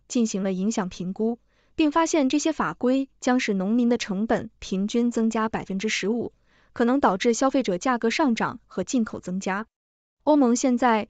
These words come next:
正在考虑缩减动物福利计划，以反映俄罗斯入侵乌克兰导致的食品价格上涨。美国食品药品监督管理局表示，常见的解鼻塞药物中使用的盐酸酚麻霉敏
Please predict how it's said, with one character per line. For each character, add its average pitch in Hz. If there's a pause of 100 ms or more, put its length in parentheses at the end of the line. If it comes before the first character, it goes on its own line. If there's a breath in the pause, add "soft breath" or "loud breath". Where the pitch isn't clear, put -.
正 254
在 226
考 156
虑 202
缩 254
减 190
动 254
物 214
福 196
利 269
计 214
划， - (380 soft breath)
以 311
反 233
映 233
俄 226
罗 277
斯 311
入 302
侵 262
乌 285
克 277
兰 196
导 180
致 226
的 196
食 -
品 196
价 208
格 196
上 214
涨。 - (640)
美 240
国 262
食 294
品 226
药 247
品 190
监 254
督 294
管 214
理 208
局 190
表 185
示， - (440 soft breath)
常 233
见 311
的 240
解 202
鼻 208
塞 269
药 285
物 220
中 247
使 -
用 196
的 196
盐 190
酸 277
酚 311
麻 233
霉 220
敏 226